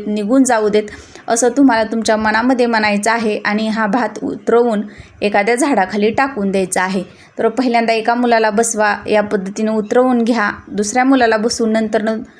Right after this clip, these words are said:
उतरवून घेतलेला दोन्ही भात वेगवेगळ्या ठिकाणी तुम्हाला नेऊन टाकायचा आहे. तर अशा पद्धतीनं हा जो उपाय आहे, तर तो करायचा आहे.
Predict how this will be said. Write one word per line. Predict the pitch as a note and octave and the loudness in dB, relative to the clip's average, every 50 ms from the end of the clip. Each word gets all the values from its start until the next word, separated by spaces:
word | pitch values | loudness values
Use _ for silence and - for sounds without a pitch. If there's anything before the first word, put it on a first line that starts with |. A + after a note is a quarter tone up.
| - - - _ _ | -20 -20 -20 _ _
उतरवून | A3 A3+ G#3+ A3+ A#3 A#3+ B3 B3+ B3 | -4 -4 -2 0 0 2 2 2 2
घेतलेला | B3+ C#4 C4+ - A3 G#3+ G#3+ G#3+ | 2 2 2 2 0 2 2 2
दोन्ही | G#3 G#3 C4+ C4+ A3+ A#3+ A#3+ | 4 4 4 4 4 2 0
भात | A#3 A#3 C#4 A#3 F#3 - - - - _ _ _ _ _ _ _ - _ _ _ _ | 0 0 0 0 0 -2 -6 -14 -20 _ _ _ _ _ _ _ -20 _ _ _ _
वेगवेगळ्या | G3+ A3+ A3+ A3 G3+ G3+ G3+ G#3+ A3 A3 | 0 2 2 2 2 0 2 2 0 0
ठिकाणी | G#3 A3 A3+ - G#3+ G#3 G#3 G#3 | 0 -4 -2 -2 0 0 0 0
तुम्हाला | G#3 A#3 A#3+ A3 G#3+ G3+ G#3 A3 | 0 0 0 2 2 2 0 0
नेऊन | A3 A3+ C4+ B3+ G#3 G#3+ A#3 B3+ | 0 0 -2 -2 -2 -2 -2 -2
टाकायचा | C4+ - D#4+ D#4 - F3+ F3 F3 E3+ - F3+ | -2 -2 -2 0 0 0 0 0 -2 -4 -4
आहे. | F#3+ F#3+ F#3 F#3+ | -2 -2 -4 -4
तर | - - - | -4 -2 0
अशा | G3+ G3+ G#3 A3+ G#3+ | 0 2 2 0 0
पद्धतीनं | G#3 G#3+ G#3 F#3 F#3+ G3 G3 A3 G#3+ G#3+ G#3+ | 0 0 -2 -2 -2 -4 -4 -4 -4 -2 -2
हा | A3 A3 A3 G#3 | -2 -4 -4 -2
जो | G3+ G3+ G3+ | 0 0 0
उपाय | G3+ G3+ - A3 G#3+ | -2 0 0 0 0
आहे, | G#3 G#3+ A3 G3+ F#3+ F#3+ | 0 0 0 -2 -2 -2
तर | G3+ G3 G3 | -2 -4 -2
तो | G3+ G3+ G3+ | -2 -4 -4
करायचा | G3+ G3+ G#3 G3 F#3+ G3 F#3+ F#3+ - G#3+ | -2 0 0 2 2 0 -2 -2 -4 -4
आहे. | G#3 A3 G#3+ G#3+ | -4 -2 -4 -6